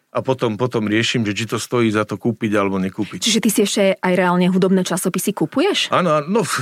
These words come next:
Speaker 1: hudobné časopisy,
Speaker 2: No, ja
Speaker 1: jeden,
Speaker 2: viem.
Speaker 1: jeden.
Speaker 2: <laughs> Áno, ja
Speaker 1: <laughs> Jeden
Speaker 2: viem, ale
Speaker 1: časopis.
Speaker 2: reálne akože fyzicky ho držíš v ruke, hej,
Speaker 1: Áno,
Speaker 2: že
Speaker 1: áno, áno.
Speaker 2: Pekne.
Speaker 1: A, a to tiež je to, je to, lebo tiež na tom,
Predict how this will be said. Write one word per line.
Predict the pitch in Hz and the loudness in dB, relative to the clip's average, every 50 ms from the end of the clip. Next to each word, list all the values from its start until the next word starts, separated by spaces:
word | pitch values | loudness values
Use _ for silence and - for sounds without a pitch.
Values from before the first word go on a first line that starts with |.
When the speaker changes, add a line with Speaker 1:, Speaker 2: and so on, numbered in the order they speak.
| 117 104 | -4 -2
Speaker 1:
hudobné | 110 143 143 151 135 139 135 120 | 0 2 2 2 2 2 0 2
časopisy, | - 147 135 - 139 117 139 127 240 | 0 0 0 -2 -2 -2 0 0 2
Speaker 2:
No, | - 262 | 2 2
ja | 262 | 2
Speaker 1:
jeden, | - - 233 220 123 - - | 4 2 2 2 2 0 2
Speaker 2:
viem. | 104 135 151 | 2 2 2
Speaker 1:
jeden. | 147 143 131 220 214 | 2 2 0 2 2
Speaker 2:
<laughs> | 269 | 0
Áno, | 269 262 240 202 180 - 202 180 403 202 170 - - - - | 2 2 2 2 2 4 2 2 4 2 2 2 0 0 0
ja | - 285 294 | 2 2 2
Speaker 1:
<laughs> | |
Jeden | 277 151 | 4 4
Speaker 2:
viem, | 269 277 196 | 2 2 2
ale | 131 | 2
Speaker 1:
časopis. | - 151 123 262 262 - - - 156 139 - - - - - - | 0 0 2 2 2 0 0 0 -2 -2 -2 -2 -6 -6 -6 -4
Speaker 2:
reálne | - 226 247 262 269 269 269 269 | -2 0 2 2 2 2 2 0
akože | 262 - 320 247 269 | -2 -2 -2 -2 -2
fyzicky | - - 262 233 254 240 - 262 | -2 -2 -2 0 0 0 0 2
ho | 285 220 | 2 2
držíš | 190 226 277 240 240 233 | 2 2 2 4 2 2
v | 226 202 | 2 2
ruke, | 175 196 196 - 165 | 2 2 2 2 0
hej, | 160 170 175 | 0 2 2
Speaker 1:
Áno, | 135 139 156 | 2 2 4
Speaker 2:
že | 151 143 131 | 4 4 2
Speaker 1:
áno, | 143 147 135 113 - - _ _ _ _ _ _ _ - | 2 2 0 -2 -6 -10 _ _ _ _ _ _ _ -10
áno. | - - 113 120 113 - _ _ _ - | -6 -4 -2 -2 -4 -4 _ _ _ -4
Speaker 2:
Pekne. | - 208 180 - 120 123 277 262 | 0 2 2 4 4 4 4 4
Speaker 1:
A, | 240 127 | 2 0
a | |
to | 123 - 185 175 160 160 175 175 160 _ _ _ _ | 0 0 0 0 0 -2 -8 -10 -14 _ _ _ _
tiež | - 175 170 147 | 0 2 2 4
je | 131 143 127 | 4 2 0
to, | - 143 120 | 2 -2 -2
je | 107 113 123 127 123 123 | -2 -2 -2 0 0 2
to, | - 135 113 - - - - - | 2 0 -4 -4 -8 -18 -8 -2
lebo | 143 151 156 165 | 0 2 2 2
tiež | - - 180 185 170 | 0 2 0 2 2
na | 170 165 151 | 2 2 0
tom, | - - 156 | 2 2 2